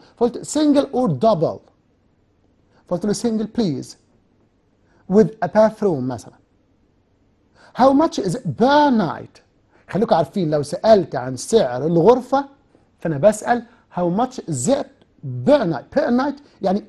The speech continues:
a night. لو شلت ال P E R اللي هي employed، هي المكتوب الأزرق، وحطيته a، it's okay، حرف ال A بس. يبقى how much is it a night؟ A night يعني per night، يعني في الليلة الواحدة. فالراجل it is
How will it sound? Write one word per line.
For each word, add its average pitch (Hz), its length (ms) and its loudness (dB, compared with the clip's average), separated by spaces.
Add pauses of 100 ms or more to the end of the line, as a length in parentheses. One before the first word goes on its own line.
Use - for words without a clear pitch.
a 277 100 2
night. 202 400 -2 (280)
لو 147 100 -4
شلت 220 280 -6
ال 180 80 -4 (140)
P - 20 8
E 247 280 2
R 202 200 2
اللي 175 180 -2
هي 170 140 -4
employed، 185 260 -2
هي 175 140 0
المكتوب 170 280 -6
الأزرق، 196 380 -6 (260)
وحطيته 196 380 -6
a، 247 480 4 (160)
it's - 200 -6
okay، 220 320 0
حرف - 260 -2
ال - 60 0
A 247 100 2
بس. 165 340 -4 (600)
يبقى 175 180 0
how 233 160 4
much 285 220 -2
is 165 160 -6
it 226 100 -2 (200)
a 240 80 6
night؟ 240 440 0 (120)
A 190 40 -2
night 214 280 -4
يعني 151 120 -2 (100)
per 226 200 0
night، 190 180 -4
يعني 165 120 -4
في 202 120 -4
الليلة 214 380 4
الواحدة. 143 400 -4 (1400)
فالراجل 190 400 2
it 214 340 2
is 196 40 -8